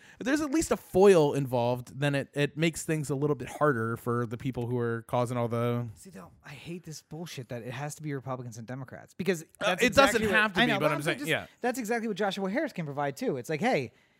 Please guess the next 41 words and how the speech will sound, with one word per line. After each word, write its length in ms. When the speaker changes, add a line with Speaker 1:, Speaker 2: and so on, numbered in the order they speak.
Speaker 2:
it 120
hasn't 340
worked. 420
The 100
Democrats 440
aren't 180
working. 520
But 120
we 140
know 320
that 260
these 240
ideas 500
are 60
good 180
ideas. 520
So 340
let's 160
get 120
the 80
machine 460
out, 320
bring 200
in 100
somebody 280
a 60
little 240
further 260
to 100
the 120
left, 420
and 400
see 240
if 160
that, 260
if 140
a, 160
a 80
twenty-five 880
or 200
twenty-eight-year-old," 1040